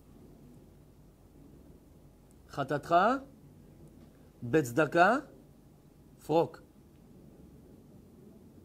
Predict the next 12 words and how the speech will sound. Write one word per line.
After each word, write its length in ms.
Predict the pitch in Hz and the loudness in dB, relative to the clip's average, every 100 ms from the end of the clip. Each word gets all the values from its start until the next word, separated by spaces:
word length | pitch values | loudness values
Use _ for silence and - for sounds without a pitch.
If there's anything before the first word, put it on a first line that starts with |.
| - - - - - - - - - - - - - - - | -20 -20 -20 -20 -20 -20 -20 -20 -20 -20 -20 -20 -20 -20 -16
תתחיל 380 | 131 - 180 147 | -16 -8 -6 -6
לתת 320 | 151 147 - - - | -6 -8 -10 -20 -12
מהדם 380 | 127 120 123 139 | -8 -6 -2 -4
שלך 220 | 135 120 | -4 -8
לאחרים. 600 | 113 113 110 113 110 101 98 - - - - - - - - - - - - - - - - - | -6 -6 -8 -10 -10 -12 -14 -20 -20 -20 -20 -20 -20 -20 -20 -20 -20 -20 -20 -20 -20 -20 -20 -20
תתחיל 200 | - 160 | -12 -6
לראות 220 | 156 156 | -4 -4
אנשים 280 | 143 135 147 | -4 -6 -6
שאין 180 | 131 135 | -4 -4
להם, 140 | 131 | -2
לרחם 380 | 120 120 131 131 | -4 -4 -4 -4
עליהם. 280 | 123 107 | -4 -6